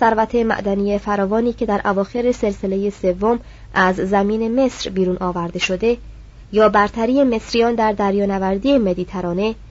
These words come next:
یا قساوت و شدت عمل خوفو، نخستین فرعون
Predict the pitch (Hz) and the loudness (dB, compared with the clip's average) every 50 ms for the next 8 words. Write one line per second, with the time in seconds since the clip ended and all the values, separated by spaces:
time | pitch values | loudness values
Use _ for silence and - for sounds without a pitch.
0 | - - - - - - - 202 202 196 190 - 202 196 - - 214 202 196 202 | -20 -20 -20 -20 -12 -2 2 4 4 4 4 2 0 -2 0 0 0 0 2 2
1 | 240 262 - 277 262 262 - - 214 190 196 196 - 214 - - - 214 262 277 | 0 2 2 2 2 2 2 0 0 0 -2 -2 -2 -4 -2 -2 0 2 2 2
2 | 277 269 - - 202 190 - - 196 196 202 202 - - - - - - - - | 2 0 0 -4 -6 -6 -4 0 0 2 2 0 -4 -10 -20 -20 -20 -10 -6 -6
3 | 196 - 208 202 - - 220 202 196 - - 214 208 - - 247 233 240 240 | -2 0 -2 -2 -2 -2 -4 -4 -2 -2 -2 -2 0 0 0 0 2 0 0